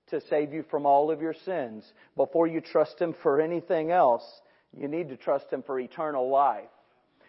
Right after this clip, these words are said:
For the penalty of sin that has been paid through His own precious Son. God sent His Son. He knew we couldn't keep the law.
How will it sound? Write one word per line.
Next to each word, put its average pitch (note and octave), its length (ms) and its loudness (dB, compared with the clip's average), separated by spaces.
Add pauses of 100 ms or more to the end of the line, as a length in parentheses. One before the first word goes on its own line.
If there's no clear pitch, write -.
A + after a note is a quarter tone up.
(180)
For D#3+ 100 -2
the C3 100 -4
penalty F3 460 -4
of D3 80 -4
sin D#3+ 280 -6
that C#3+ 120 2
has C3+ 100 -8
been B2+ 200 -4
paid D#3+ 480 -2 (240)
through D3 140 -4
His C3 160 -4
own D#3+ 280 0
precious E3 580 -2
Son. A#2 320 -4
God D3+ 440 4 (100)
sent E3+ 220 -8
His D#3+ 160 -6
Son. A2+ 480 -6 (180)
He D#3+ 160 -2
knew F3 160 4
we F#3 160 4
couldn't E3+ 280 -4
keep F#3+ 300 -8
the E3+ 80 0
law. F3+ 640 4